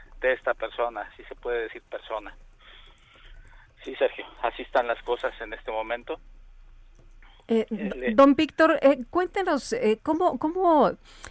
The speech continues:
Speaker 2: pues, era la, la situación. Eh, ellos eran amigos, ellos eran, eh, ella, eh, ellos eran pareja. ¿Qué fue exactamente
Speaker 1: Eh,
Speaker 2: lo que
Speaker 1: ellos,
Speaker 2: pasó? Porque hay
Speaker 1: ellos,
Speaker 2: mucha
Speaker 1: ellos eran
Speaker 2: información que a veces uno no, pues, no entiende, porque hay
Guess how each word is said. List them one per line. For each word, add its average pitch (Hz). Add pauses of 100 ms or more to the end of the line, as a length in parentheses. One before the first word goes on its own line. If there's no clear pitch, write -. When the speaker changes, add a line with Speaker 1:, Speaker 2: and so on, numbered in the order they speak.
Speaker 2:
pues, 226
era 269
la, 190
la 185
situación. 233
Eh, 208
ellos 247
eran 254
amigos, 233
ellos 240
eran, 233
eh, 185
ella, 220
eh, 202
ellos 220
eran 233
pareja. 214 (240)
¿Qué 302
fue 349
exactamente 277
Speaker 1:
Eh, -
Speaker 2:
lo 247
que -
Speaker 1:
ellos, 196
Speaker 2:
pasó? 208
Porque 254
hay 320
Speaker 1:
ellos, 311
Speaker 2:
mucha 330
Speaker 1:
ellos 339
eran 339
Speaker 2:
información 254
que 269
a 208
veces 240
uno 262
no, 254 (320)
pues, 202
no 240
entiende, 262
porque 214
hay 254